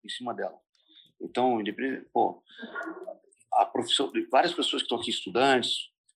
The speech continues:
esposos que estudam pra policial, policiais, empresários, enfim. Sua profissão é sua, ela é única, tenta ser o melhor na sua atividade profissional, mas eu, graças a Deus, sou um afortunado, né?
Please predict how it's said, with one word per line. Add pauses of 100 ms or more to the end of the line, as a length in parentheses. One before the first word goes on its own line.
esposos
que
estudam
pra
policial,
policiais,
empresários,
enfim. (360)
Sua
profissão
é
sua, (380)
ela
é
única, (380)
tenta
ser
o
melhor (460)
na
sua
atividade
profissional, (460)
mas (580)
eu,
graças
a
Deus,
sou
um
afortunado,
né?